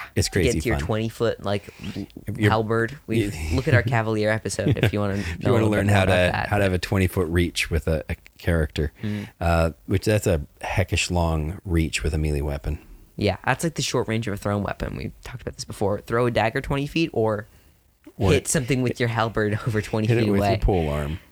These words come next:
Speaker 2: That's a long distance away. I mean, try and measure twenty feet in your mind. Like, can you visualize twenty feet in someone, like,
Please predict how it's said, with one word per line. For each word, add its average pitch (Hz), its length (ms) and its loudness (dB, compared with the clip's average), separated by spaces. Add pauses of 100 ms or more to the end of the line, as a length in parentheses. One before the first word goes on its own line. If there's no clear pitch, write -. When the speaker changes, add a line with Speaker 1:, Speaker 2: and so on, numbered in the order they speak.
(140)
Speaker 2:
That's 120 200 0
a 107 40 2
long 104 380 0
distance - 340 -6
away. - 340 -4 (300)
I 117 60 2
mean, 123 120 2
try 185 160 -2
and 170 120 -2
measure 120 300 0
twenty 101 280 -4
feet 98 360 -4
in 104 80 -2
your 101 120 0
mind. 98 500 -6
Like, - 320 -8
can 147 180 -2
you 160 200 2 (100)
visualize 120 520 0
twenty 113 300 -2
feet 113 340 -4
in 104 120 -4
someone, 113 400 0
like, - 160 -6